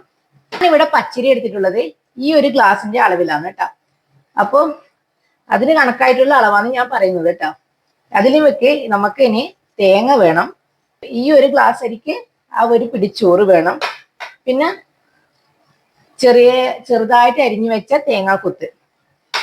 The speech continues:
കുറച്ച് മൈദപ്പൊടി, ഒരു രണ്ട്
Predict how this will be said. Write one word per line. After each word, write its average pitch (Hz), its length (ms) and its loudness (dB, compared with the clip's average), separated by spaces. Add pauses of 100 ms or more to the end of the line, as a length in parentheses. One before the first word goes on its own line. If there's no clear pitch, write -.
(1300)
കുറച്ച് 247 300 0
മൈദപ്പൊടി, 185 580 0 (800)
ഒരു 247 140 2
രണ്ട് 262 380 0